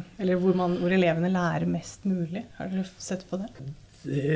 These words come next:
Speaker 2: vi, vi s-, har jo ikke forsket så mye på læringsutbytte.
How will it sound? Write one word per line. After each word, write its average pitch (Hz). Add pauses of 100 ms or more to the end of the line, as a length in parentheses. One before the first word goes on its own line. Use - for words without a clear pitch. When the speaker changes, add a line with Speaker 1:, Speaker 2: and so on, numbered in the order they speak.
(600)
Speaker 2:
vi, 151
vi 156
s-, -
har 143
jo 135
ikke -
forsket 131
så 156
mye 117
på 139
læringsutbytte. 120